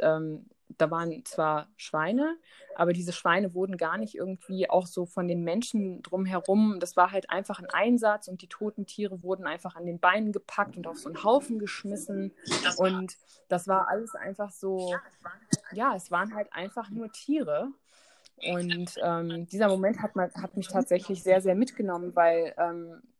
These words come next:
ich konnte in dem Moment ja auch einfach nichts machen. Ich hätte am liebsten all diese Tiere irgendwie, äh, genommen und sie irgendwie beschützt, weil ich halt auch ganz genau wusste, da kam dann der nächste Transporter, damit die Schweine, die halt noch überlebt haben,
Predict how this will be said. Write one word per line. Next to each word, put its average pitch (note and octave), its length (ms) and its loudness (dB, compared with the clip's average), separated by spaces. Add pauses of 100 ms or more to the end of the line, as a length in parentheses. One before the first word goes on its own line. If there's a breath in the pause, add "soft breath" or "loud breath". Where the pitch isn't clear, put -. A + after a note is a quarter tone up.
(200)
ich - 140 -12
konnte C4 340 0
in A3 100 -4
dem G3+ 100 -2
Moment G3+ 340 -6
ja - 80 -6
auch - 140 -6
einfach - 340 -6
nichts - 300 -10
machen. G3+ 400 2
Ich F#3+ 100 -10
hätte G3+ 160 0
am G3 160 0
liebsten B3+ 300 0
all A3 260 4
diese A3 240 -2
Tiere G#3 360 -4
irgendwie, F#3 500 -6
äh, F3+ 200 -2
genommen G3+ 540 4
und G3+ 300 -8
sie - 200 -10
irgendwie F#3 300 -6
beschützt, - 640 -4
weil E3+ 200 4
ich F3+ 120 -8
halt F#3 160 0
auch F3 140 0
ganz G3+ 220 -2
genau F#3+ 320 2
wusste, B3 280 2
da G3+ 120 2
kam F#3+ 300 -2
dann F#3 180 2
der E3 100 2
nächste A#3 320 0
Transporter, G#3 640 0
damit E3+ 340 -6
die G#3+ 140 -2
Schweine, G3+ 400 0
die F#3 160 -10
halt F3 140 -2
noch F3 200 -8
überlebt F3+ 640 2
haben, A#3 400 4